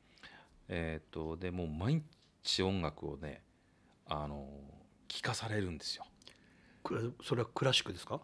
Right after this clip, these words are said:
Speaker 1: えっとね、当時は、まあ、バッハ、あの、バロックですよね。バロックが好きだった。
Speaker 2: バ-、バ-、バロック音楽っていう。
Speaker 1: うん。チャイコフスキー。もう、もうちょっとけ-、近代ですけどね。えっと、なんだ？あの辺か。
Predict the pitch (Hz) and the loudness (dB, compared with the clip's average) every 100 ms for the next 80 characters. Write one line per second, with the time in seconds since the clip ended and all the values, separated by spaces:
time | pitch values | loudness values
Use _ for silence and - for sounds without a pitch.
0 | - 101 - 82 - 143 104 78 95 78 | 0 -2 0 -2 4 6 6 4 4 4
1 | - - - - - - 113 80 - - | 0 -10 -20 -20 -20 -4 2 4 4 0
2 | - 64 - - - 73 69 82 98 147 | -4 -8 -8 -2 0 0 -4 0 2 2
3 | - - - - 82 135 - - 107 104 | -2 -8 -8 -8 -2 0 0 0 -2 -4
4 | - - - - 117 113 131 120 110 98 | -8 -18 -8 0 0 2 2 2 0 0
5 | 82 73 104 98 95 90 - - - - | -2 -4 -8 -6 -8 -16 -20 -14 -8 -8
6 | - - - - - - - - 220 - | -8 -10 -10 -10 -10 -16 -20 -18 -18 -18
7 | - - - 120 156 165 151 - - 85 | -20 -16 -8 -4 0 2 2 0 -2 -4
8 | - - 78 - - - - - 117 139 | -4 -6 -6 -8 -12 -16 -14 -8 -6 -6
9 | - 120 117 - - - _ - - _ | -8 -18 -14 -12 -12 -14 _ -20 -20 _
10 | - - - - - - - 87 78 110 | -20 -20 -20 -20 -20 -20 -16 -12 0 0
11 | - - _ _ - - - - - 82 | -2 -20 _ _ -20 -16 -16 -12 -4 -4
12 | 80 71 - - | -4 -6 -10 -10